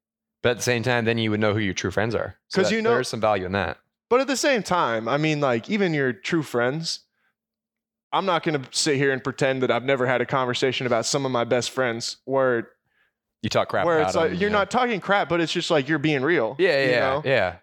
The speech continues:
Speaker 2: And it's
Speaker 1: Every-,
Speaker 2: like, you're
Speaker 1: everyone's
Speaker 2: not
Speaker 1: got their faults.
Speaker 2: And some of them, or a lot of those things, unless you're, like, that asshole,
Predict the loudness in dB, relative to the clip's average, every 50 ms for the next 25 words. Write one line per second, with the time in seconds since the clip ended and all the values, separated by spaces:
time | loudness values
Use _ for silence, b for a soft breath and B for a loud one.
0 | _ -2 -2 0 2 2 0 2 0 0 2 2 0 2 2 0 0 0 -4 -4
1 | -2 0 0 0 0 0 0 0 0 0 0 0 0 0 0 2 2 2 2 0
2 | -4 -8 -12 _ _ _ _ _ 0 0 2 2 2 2 2 2 0 0 0 0
3 | 0 0 -2 -2 0 0 0 -2 -4 -4 -4 -6 -8 -12 _ _ _ _ _ _
4 | _ _ _ _ _ _ _ _ _ _ -2 0 2 2 0 0 0 0 0 2
5 | 2 0 0 -4 -8 -16 _ _ _ _ _ _ _ _ _ _ _ _ _ _
6 | _ _ _ -2 -2 -2 0 0 2 2 2 0 0 0 0 0 0 -2 -2 -2
7 | 0 0 0 -2 -2 -8 _